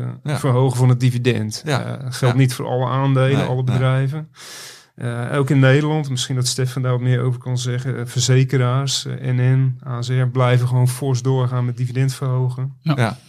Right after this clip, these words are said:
Speaker 2: Dus, eh, ja,
Speaker 1: Ja,
Speaker 2: dat,
Speaker 1: op zich
Speaker 2: dat
Speaker 1: geen
Speaker 2: is wel een
Speaker 1: slechte
Speaker 2: goede
Speaker 1: tijden voor
Speaker 2: ontwikkeling.
Speaker 1: dividendbeleggers om nu ook gewoon, eh, ja, aandelen te kopen.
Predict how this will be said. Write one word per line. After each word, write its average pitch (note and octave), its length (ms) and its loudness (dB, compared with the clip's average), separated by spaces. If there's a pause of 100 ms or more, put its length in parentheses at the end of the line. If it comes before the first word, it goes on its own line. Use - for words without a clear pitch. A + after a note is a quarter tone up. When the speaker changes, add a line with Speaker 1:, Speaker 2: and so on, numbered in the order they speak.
(300)
Speaker 2:
Dus, A2+ 300 -4
eh, A2+ 80 -4
ja, A2+ 160 -6
Speaker 1:
Ja, B2 180 -6
Speaker 2:
dat, C3 160 0
Speaker 1:
op - 80 -8
zich - 80 4
Speaker 2:
dat C3 100 4
Speaker 1:
geen A#2+ 100 2
Speaker 2:
is A#2 60 4
wel A#2+ 100 4
een A2+ 60 2
Speaker 1:
slechte - 0 -
Speaker 2:
goede B2 160 4
Speaker 1:
tijden G#2+ 340 2
voor B2 80 0
Speaker 2:
ontwikkeling. G#2 260 -2
Speaker 1:
dividendbeleggers G2+ 640 -4
om G2 100 -6
nu G2+ 200 -4
ook F#2+ 160 -6
gewoon, G2 400 -6
eh, F#2+ 280 -4 (180)
ja, E2 260 -12
aandelen F#2+ 560 -4 (100)
te B2 100 -8
kopen. - 380 -2